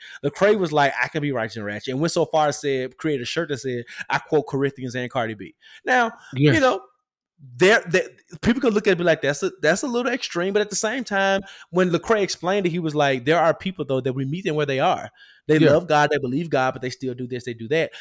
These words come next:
Speaker 1: And they were going, and, and I get it, semantics is a thing, but if y'all are
Speaker 2: Mm-hmm.
Speaker 1: friends,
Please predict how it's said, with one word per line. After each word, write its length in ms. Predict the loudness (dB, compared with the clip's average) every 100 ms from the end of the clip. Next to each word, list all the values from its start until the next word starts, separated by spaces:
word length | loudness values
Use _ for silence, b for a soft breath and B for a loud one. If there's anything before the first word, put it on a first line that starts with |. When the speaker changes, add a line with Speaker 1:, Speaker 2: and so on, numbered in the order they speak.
| B
Speaker 1:
And 180 | -2 2
they 140 | 4
were 140 | 4 2
going, 240 | 0 0
and, 140 | 0 2
and 140 | 2 2
I 80 |
get 240 | 2 4 4
it, 140 | 4
semantics 760 | 0 0 0 0 0 0 0 -2
is 100 | -4
a 60 | -4
thing, 420 | -2 -2 -2 -2
but 120 | -2
if 120 | -2 0
y'all 220 | 0 2
are 40 |
Speaker 2:
Mm-hmm. 60 | 2
Speaker 1:
friends, 520 | 2 2 0 -4 -6